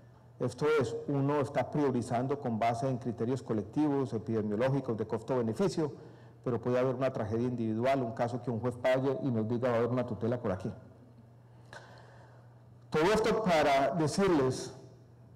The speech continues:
que lo que hacen las dos leyes, la ley estatutaria y la ley ordinaria,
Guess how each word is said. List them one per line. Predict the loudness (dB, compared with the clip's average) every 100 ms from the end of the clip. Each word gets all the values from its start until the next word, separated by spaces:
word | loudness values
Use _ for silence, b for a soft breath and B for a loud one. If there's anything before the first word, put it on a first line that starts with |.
| -20 -20 -20 -20 -20 -4
que | -2 0 0 -2
lo | -2 -2
que | 0 2
hacen | 2 2 2
las | 2
dos | 2 2
leyes, | 2 0 0
la | 0
ley | 2 0
estatutaria | -2 -4 -4 -2 0 0
y |
la | 0
ley | 0 0
ordinaria, | -2 -2 -2 0 0 -2